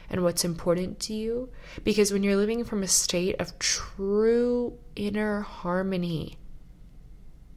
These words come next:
you discover that your wounds bring you wisdom.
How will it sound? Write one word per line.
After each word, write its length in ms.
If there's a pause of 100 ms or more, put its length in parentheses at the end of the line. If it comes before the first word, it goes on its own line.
(460)
you 460
discover 880 (100)
that 100
your 220
wounds 580 (140)
bring 160
you 160
wisdom. 680